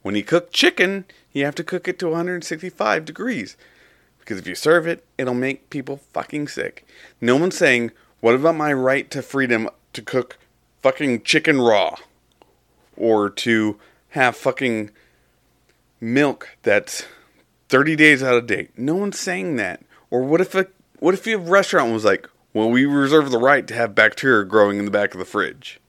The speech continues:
No, because it makes other people fucking sick. We have a societal contract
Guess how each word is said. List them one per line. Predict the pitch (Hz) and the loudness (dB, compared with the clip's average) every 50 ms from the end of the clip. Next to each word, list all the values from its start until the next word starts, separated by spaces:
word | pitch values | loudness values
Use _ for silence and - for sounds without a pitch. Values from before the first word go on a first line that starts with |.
| _ _ _ _ _ _ _ _ _ _ _ _ _ _ - | _ _ _ _ _ _ _ _ _ _ _ _ _ _ -4
No, | 123 143 139 110 85 | -2 -2 0 -2 -4
because | 71 - - 110 107 | -6 -10 -10 -10 -8
it | 87 | -4
makes | 101 113 127 131 - - _ _ - | -4 -4 -4 -4 -6 -14 _ _ -2
other | 98 104 101 107 104 | -2 0 0 0 -2
people | 101 - 110 92 85 104 104 | -2 -4 -8 -8 -8 -10 -10
fucking | - _ - - 85 - - 110 107 107 98 | -10 _ -4 -4 -4 -4 -6 -8 -10 -8 -10
sick. | - - - - - - - - - - _ _ _ _ _ _ _ _ _ _ _ _ _ _ _ _ _ _ _ - - - - _ - | -10 -12 -10 -10 -12 -12 -14 -20 -20 -20 _ _ _ _ _ _ _ _ _ _ _ _ _ _ _ _ _ _ _ -20 -20 -20 -20 _ -2
We | 120 127 | 0 0
have | 139 135 | 0 0
a | 139 123 | -4 -6
societal | - - 120 - - 135 135 147 151 143 135 | -6 -6 -6 -2 2 2 2 2 2 0 -2
contract | - - - 131 135 135 - - 104 90 - - - - | -4 -4 -4 -2 -2 -4 -2 -4 -4 -4 -4 -8 -12 -18